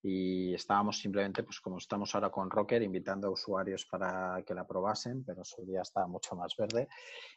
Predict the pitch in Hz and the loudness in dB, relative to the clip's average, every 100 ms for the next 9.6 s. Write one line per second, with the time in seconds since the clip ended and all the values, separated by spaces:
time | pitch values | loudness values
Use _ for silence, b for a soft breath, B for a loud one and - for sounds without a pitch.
0 | - 107 107 107 104 104 101 98 98 95 | 2 6 8 10 10 10 10 8 8 4
1 | - _ - 113 107 - 131 135 139 143 | 0 _ 2 4 4 6 6 8 8 8
2 | 147 - 120 113 131 127 131 127 127 127 | 6 0 -2 2 6 8 6 6 4 4
3 | - 139 - 120 107 98 92 95 98 98 | 4 4 6 6 8 8 4 2 4 4
4 | 98 95 - 110 113 117 123 123 127 131 | 4 0 2 6 6 6 2 0 2 2
5 | 151 - - B B B B _ - 98 | 2 -4 -16 B B B B _ 2 2
6 | 98 104 98 107 95 98 - 95 92 95 | 4 2 0 0 0 0 0 0 0 0
7 | - 156 151 90 90 90 98 92 92 92 | 0 0 0 -2 -4 -4 -4 -2 -2 -2
8 | 92 90 92 92 92 92 92 - 95 92 | -4 -6 -6 -8 -4 -4 -4 -4 -4 -6
9 | 85 95 - - - 90 | -4 -2 -2 -4 -4 -4